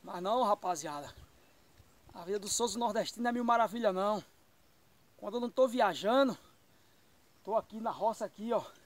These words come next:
Limpando aqui, podando as árvores aqui, ó. Você pode ver aqui, ó, essa árvore grandona aqui, ó. Vou podar todinha aqui, entendeu? Porque se eu for pagar pra alguém, como é que vai sobrar dinheiro pra eu viajar, rapaziada? Então, quem tem que meter mão é eu mesmo.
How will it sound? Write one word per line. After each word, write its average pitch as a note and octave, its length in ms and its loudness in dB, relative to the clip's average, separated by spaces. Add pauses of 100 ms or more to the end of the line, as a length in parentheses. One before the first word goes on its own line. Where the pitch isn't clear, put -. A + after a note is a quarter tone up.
(760)
Limpando G#3+ 540 -2
aqui, G#3 480 -6 (200)
podando G3+ 360 -4
as D#3 180 -6
árvores G3+ 320 2
aqui, A3 220 -10
ó. F#3+ 100 -4 (760)
Você - 120 -20
pode G3 200 -6
ver A3 140 -8
aqui, G#3+ 280 -8
ó, G#3 60 0
essa G3+ 160 -6
árvore G#3 260 -2
grandona G#3+ 380 -8
aqui, G#3+ 260 -12
ó. G3+ 120 -4 (760)
Vou F#3+ 160 -8
podar A3 320 2
todinha G#3+ 400 -4
aqui, A3+ 420 -6 (640)
entendeu? G3 320 -4
Porque A#3+ 300 -8
se - 160 -2
eu C#4 100 6
for B3+ 160 -4
pagar A3+ 320 2
pra A3+ 140 -2
alguém, A3+ 440 2 (640)
como A3 140 -6
é - 20 0
que G#3+ 60 -6
vai B3 80 -2
sobrar A#3+ 280 4
dinheiro A3 220 0
pra A3 100 -4
eu G3+ 60 -4
viajar, G3+ 420 2
rapaziada? D#3 640 -8 (680)
Então, G3+ 340 -8
quem - 180 -12
tem A#3 160 -12
que A3 120 -12
meter A3 260 -4
mão G#3+ 340 0
é G#3+ 120 0
eu A3 100 2
mesmo. F#3+ 420 0